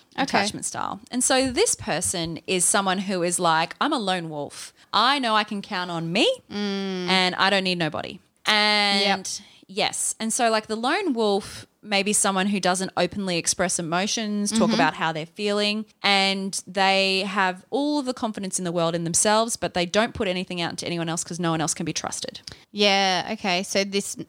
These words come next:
Speaker 1: often comes from, like, childhood trauma where maybe there was a parent or a sibling who broke that trust when they were vulnerable,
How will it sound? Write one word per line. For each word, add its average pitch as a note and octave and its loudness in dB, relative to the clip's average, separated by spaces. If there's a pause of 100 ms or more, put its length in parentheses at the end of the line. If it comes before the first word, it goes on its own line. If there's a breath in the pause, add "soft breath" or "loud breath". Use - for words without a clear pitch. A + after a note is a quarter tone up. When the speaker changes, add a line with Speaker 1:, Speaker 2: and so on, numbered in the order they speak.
(120)
Speaker 1:
often F#3 0
comes F3+ 0
from, F3+ 0 (160)
like, F3 -4
childhood F3+ 2
trauma F3 0
where E3+ 0
maybe E3+ 0
there E3+ 0
was F3 2
a E3 -4
parent E3 0 (120)
or F3 0
a E3+ 0
sibling E3+ -2
who E3+ 0 (240 loud breath)
broke F3+ 0
that D#3 -6
trust - -4 (100)
when F3 2
they E3 2
were E3+ 0
vulnerable, E3 -2